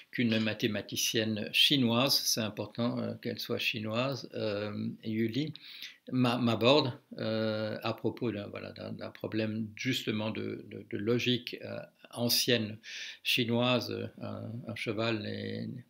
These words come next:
un cheval blanc n'est pas un cheval, <clears throat> un paradoxe de la, de la logique ancienne chinoise. Et, euh, de fil en aiguille, bon, euh,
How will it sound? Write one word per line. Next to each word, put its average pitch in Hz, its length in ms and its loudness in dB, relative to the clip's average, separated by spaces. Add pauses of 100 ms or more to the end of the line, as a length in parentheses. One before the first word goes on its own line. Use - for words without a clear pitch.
(120)
un 110 100 -4
cheval 110 220 -2
blanc 107 180 -2
n'est 107 100 -4
pas 107 220 -4
un 107 100 -2
cheval, 147 340 2 (400)
<clears throat> 190 200 4
un 139 100 0
paradoxe 110 560 2
de 110 100 -6
la, 104 180 -8 (600)
de 127 200 -8
la 107 200 -6 (840)
logique 113 420 2
ancienne 110 380 -2
chinoise. 147 520 2 (680)
Et, 143 260 12
euh, 123 220 12
de 120 80 6
fil 120 200 6
en 117 100 8
aiguille, 120 420 8
bon, 107 400 2
euh, 98 640 -2